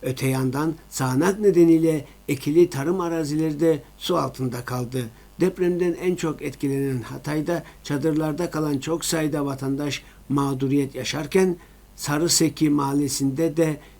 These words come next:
cadde ve sokaklar göle döndü. Maraş'ın Afşin ilçesinde pazar alanına kurulan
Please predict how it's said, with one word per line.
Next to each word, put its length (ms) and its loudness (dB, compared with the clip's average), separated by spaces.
cadde 440 2
ve 120 0
sokaklar 580 -4
göle 400 -4
döndü. 460 -6
Maraş'ın 720 4
Afşin 360 0
ilçesinde 800 0
pazar 360 0
alanına 540 2
kurulan 440 -2